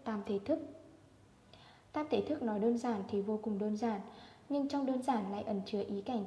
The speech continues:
kỳ lạ. Vì A Thú đã đạt tới cảnh giới gân cốt tề minh, gã hẳn là có thể cảm giác được ý cảnh tam thể thức. Trước hết cho gã luyện một tháng tam thể thức, sau đó sẽ dạy gã hành thủ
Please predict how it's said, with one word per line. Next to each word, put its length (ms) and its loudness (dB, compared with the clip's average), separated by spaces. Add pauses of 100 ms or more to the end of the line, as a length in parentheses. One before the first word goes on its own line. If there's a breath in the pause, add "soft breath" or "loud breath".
kỳ 100 0
lạ. 280 -2 (680 loud breath)
Vì 100 4
A 140 2
Thú 240 4
đã 100 0
đạt 260 0
tới 100 0
cảnh 320 -2
giới 160 0
gân 200 -2
cốt 260 -2
tề 140 2
minh, 240 4 (520 loud breath)
gã 180 2
hẳn 260 2
là 100 0
có 180 -2
thể 180 2
cảm 180 -4
giác 240 -6
được 200 2
ý 140 0
cảnh 300 -2
tam 160 -4
thể 220 0
thức. 160 4 (680 loud breath)
Trước 180 2
hết 200 6 (100)
cho 180 -2
gã 180 0
luyện 260 0
một 140 0
tháng 280 -6
tam 160 -4
thể 140 0
thức, 240 2 (440 loud breath)
sau 240 0
đó 260 2
sẽ 220 -2
dạy 220 -2
gã 160 -2
hành 260 0
thủ 140 -2